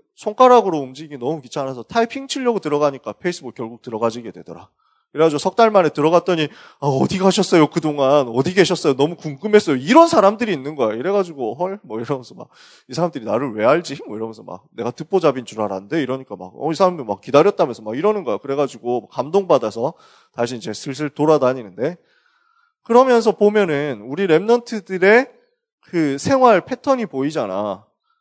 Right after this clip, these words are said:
그 속에 복음이 들어있냐? 물론 뭐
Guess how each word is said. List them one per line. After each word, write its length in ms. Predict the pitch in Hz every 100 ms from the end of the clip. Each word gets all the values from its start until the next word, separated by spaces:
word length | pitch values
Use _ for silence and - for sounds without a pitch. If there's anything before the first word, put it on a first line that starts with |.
| _ _
그 260 | - 214
속에 360 | 226 277 254 233
복음이 500 | - 214 233 262 196
들어있냐? 840 | 214 226 214 202 127 104 113 90 _
물론 480 | 117 156 233 254 139
뭐 320 | 117 131